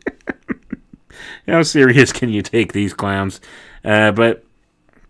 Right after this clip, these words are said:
they really are looking to transform the food system, folks. Let's read on here. The third category contains more processed, non-animal products that are used as meat substitutes. Here, the research focused on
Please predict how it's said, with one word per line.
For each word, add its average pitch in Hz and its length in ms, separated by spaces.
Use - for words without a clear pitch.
they 117 180
really 139 380
are 98 280
looking 98 340
to 95 80
transform 90 560
the 87 60
food 90 280
system, 87 360
folks. - 400
Let's 131 200
read 131 200
on 104 200
here. 85 260
The 87 140
third 113 260
category 117 540
contains 120 480
more 120 520
processed, 151 800
non-animal 123 960
products 95 540
that 135 200
are 180 80
used 226 400
as 190 260
meat 165 260
substitutes. 107 720
Here, 120 200
the 107 140
research 110 440
focused 107 380
on 90 240